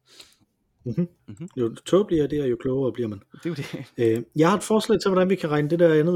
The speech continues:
Speaker 1: ud. Øh,
Speaker 2: Okay.
Speaker 1: men hvis nu man tager et, et og dividerer det med tolv, ikke?
Speaker 2: Ja.
Speaker 1: Så må det være en tolvte del.
Speaker 2: Ja.
Speaker 1: Og så ganger vi det med to.
Speaker 2: Mhm.
Speaker 1: Det er nul komma en seks.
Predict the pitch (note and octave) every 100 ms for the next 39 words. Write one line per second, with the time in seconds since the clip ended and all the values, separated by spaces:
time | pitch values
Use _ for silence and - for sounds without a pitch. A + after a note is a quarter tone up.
0 | E3 E3 _ _ _ C#3 C#3 C3 B2 B2
1 | - D3 A2 _ - C#3 C#3 D#3 C#3+ -
2 | F3 G3+ F#3+ F3+ - _ A3 A3+ E3 -
3 | A#3 A#3+ - C3+ D#3+ C#3+ F#3+ D#3+ D3+ C#3
4 | A2 G#2+ - A#3+ _ _ _ _ _ _
5 | - - _ _ _ _ _ _ _ _
6 | _ - - F#3 D#3+ B2+ A#2+ G#2 G#2+ G2+
7 | F2+ - A2 - _ _ _ _ _ _
8 | _ _ _ _ _ _ - C3+ D#3 D3+
9 | D3+ A#2+ G2+ - A3 - _ - - G#2
10 | D#3 - F3+ D#3 C#3 E3 E3 C#3 B2 A#2+
11 | - G2+ F2